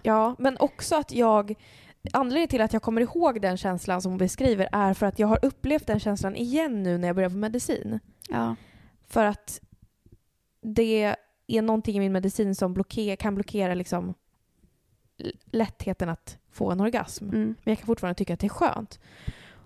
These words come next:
Speaker 1: Och jag har upplevt exakt det nu under de här veckorna jag ätit medicin.
Speaker 2: Mm.
Speaker 1: Att jag har stimulerat klitoris, typ med Satisfyer eller liksom med partner.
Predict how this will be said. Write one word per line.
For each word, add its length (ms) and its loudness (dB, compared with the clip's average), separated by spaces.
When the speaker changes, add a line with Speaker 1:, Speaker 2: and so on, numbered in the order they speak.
Speaker 1:
Och 440 -4
jag 140 2
har 120 2
upplevt 360 -4
exakt 480 -8
det 160 -2
nu 340 -2
under 260 -2
de 100 0
här 80 -2
veckorna 380 -2
jag 80 0
ätit 200 -6
medicin. 440 -4
Speaker 2:
Mm. 200 0
Speaker 1:
Att 200 -4
jag 80 2
har 280 2
stimulerat 880 0
klitoris, 680 -2
typ 280 0
med 120 0
Satisfyer 560 -2
eller 180 0
liksom 340 -2
med 120 -2
partner. 440 -2